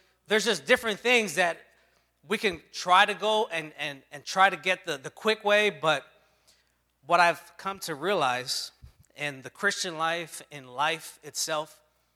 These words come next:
is we have to go through a process. And I also know that,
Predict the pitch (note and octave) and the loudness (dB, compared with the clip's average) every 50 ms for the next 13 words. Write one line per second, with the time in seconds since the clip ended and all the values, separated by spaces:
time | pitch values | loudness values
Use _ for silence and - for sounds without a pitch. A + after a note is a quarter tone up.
0 | _ _ _ _ _ _ _ _ _ _ - D3+ D3 A#2+ B2 B2 C#3+ D#3 C#3+ E3+ | _ _ _ _ _ _ _ _ _ _ -14 -14 -12 -12 -14 -14 -12 -12 -6 -4
1 | E3+ E3+ E3 - - - E3 D3 C3+ B2 - _ _ _ _ _ _ E3+ F3 F3 | -6 -6 -6 -10 -12 -8 -6 -6 -6 -8 -12 _ _ _ _ _ _ -4 -2 -2
2 | F3 E3+ - E3+ E3+ C#3+ A#2 - _ - - D#3+ D3 C3+ - - C3 A2 F#2+ - | -2 -6 -10 -8 -6 -6 -6 -8 _ -4 -2 -2 -2 0 -4 -4 -6 -6 -12 -10
3 | - - - - - _ _ _ _ _ _ _ _ _ _ _ _ _ _ _ | -10 -10 -10 -12 -16 _ _ _ _ _ _ _ _ _ _ _ _ _ _ _
4 | - D#3+ D#3 D#3 D#3+ D#3+ D#3 D3 D3 - _ - D3+ E3 F3 F#3+ G#3+ A#3 - - | -6 -4 -2 -2 -2 -2 -6 -8 -16 -16 _ 0 2 2 4 4 4 4 2 0
5 | G3 F#3 E3+ E3+ E3 E3 E3 C#3+ D3+ D3 C#3 C3+ C3 | -2 -2 -2 0 0 0 0 0 0 -2 -2 -2 -4